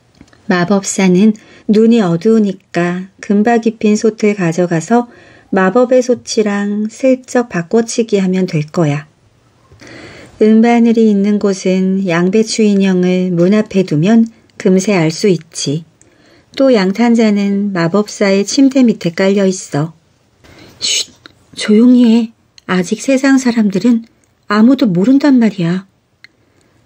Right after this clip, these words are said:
바실리사는 잠든 척하며 요정들의 이야기에 귀를 기울였습니다.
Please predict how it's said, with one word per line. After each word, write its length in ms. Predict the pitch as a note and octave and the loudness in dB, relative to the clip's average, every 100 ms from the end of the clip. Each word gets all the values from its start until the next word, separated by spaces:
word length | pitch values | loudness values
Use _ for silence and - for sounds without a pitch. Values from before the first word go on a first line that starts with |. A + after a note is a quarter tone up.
| _ | _
바실리사는 1200 | - A3 A3 A#3+ A3+ A3 G#3+ G#3 G3 G3 G3+ G3+ - | -4 -2 0 2 2 2 0 -2 0 -2 -4 -6 -10
잠든 460 | G3 F#3+ F#3+ G#3 | -4 -2 0 -2
척하며 800 | G3+ G3+ - F#3 F3 F3 F3 F#3 - _ _ _ - | -2 -4 -2 0 2 2 0 -2 -8 _ _ _ 0
요정들의 800 | G#3 G#3 A3+ A3 G#3+ G#3+ G3+ F3+ | 2 2 2 2 2 2 0 0
이야기에 640 | F3 F3+ F3 D#3+ D3+ A3 - _ _ _ _ | 0 -2 -4 -4 -4 -6 -10 _ _ _ _
귀를 540 | - A3 A3 A3 G#3+ G#3+ | -2 0 2 2 0 -2
기울였습니다. 1080 | - G3 G3+ G3+ G3+ - G3 F#3+ D#3+ D#3+ | -4 -2 0 -2 -4 -4 -4 -4 -6 -8